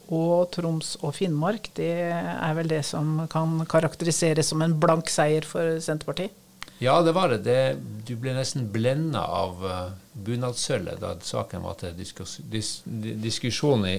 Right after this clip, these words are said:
Speaker 2: i Stortinget, fordi det var så mange Senterpartirepresentanter som mente at dette var en festdag.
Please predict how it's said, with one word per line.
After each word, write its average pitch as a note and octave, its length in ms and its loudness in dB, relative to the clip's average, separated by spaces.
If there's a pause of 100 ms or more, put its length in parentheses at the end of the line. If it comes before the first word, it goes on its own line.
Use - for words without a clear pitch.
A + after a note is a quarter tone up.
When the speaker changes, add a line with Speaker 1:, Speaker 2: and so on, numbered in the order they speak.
Speaker 2:
i - 20 -2
Stortinget, G2 480 -2
fordi G2+ 160 -2
det G2+ 60 0
var G2+ 100 -2
så G#2 140 -2
mange G2+ 180 -2
Senterpartirepresentanter G#2 920 -8
som F2+ 100 -8
mente F#2 240 -10
at - 60 -18
dette F2 240 -10
var F2 100 -6
en - 80 -12
festdag. - 540 -6